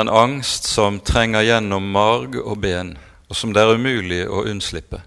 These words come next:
Det er en angst han har kjempet med i år etter år. Og derfor er også det som er reformasjonens anliggende i det vi her er inne i,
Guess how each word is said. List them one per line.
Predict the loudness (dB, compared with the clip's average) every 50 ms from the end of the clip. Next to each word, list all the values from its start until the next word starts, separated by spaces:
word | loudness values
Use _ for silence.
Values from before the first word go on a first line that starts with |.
| -18 _ _ _ _ _ -20 -20 _ _ _ _ _ _ _ _ _ _ _ _ _ _ _
Det | 2 2 4
er | 4 4
en | 4
angst | 4 4 4 2 -2 -4 -4 -6 -6 -8 -10 -12 -12 -14 -16 -20 _ -4
han | -2 -2 0
har | -2 0
kjempet | 0 0 0 0 -2 -6 -8 -8 -6
med | -6 -6 -4 -4 -4
i | -6 -6 -4
år | -2 0 2 2 0 0 -4 -8 -18 -20 _ _ _ _ _ _ _ _ -6
etter | -6 -4 -4 -6 -6
år. | -4 -4 -2 -2 -4 -6 -8 -14 -20 -20 -20 -20 _ _ _ _ _ _ _ _ _ _ _ _ _ _ _ -20 -20 -20 -20 -20 -20 -20 -20 -20 _ _ _
Og | 4 6
derfor | 6 6 6 6 6 6 6
er | 6 6 6 4 4
også | 2 2 2 0 0 2 2 2 2 4
det | 4 4 4 2
som | 0 -2 0 2
er | 4 4 4 4 2 0
reformasjonens | 0 -2 -4 -4 -2 -2 -4 -4 -6 -6 -6 -6 -6 -8 -8 0
anliggende | 2 4 4 4 2 -2 -2 -2 -4 -4 -4 -6 -8 -6 -6 -6 -6 -6 -8 -12 -18 -20 _ _ _ _ _ _ _
i | -6 -2 2
det | 4 4 4
vi | 4 4 2
her | 2 4 4 4 4 2 2 0
er | 0 0
inne | -2 -2 -2 -4 -4
i, | -6 -8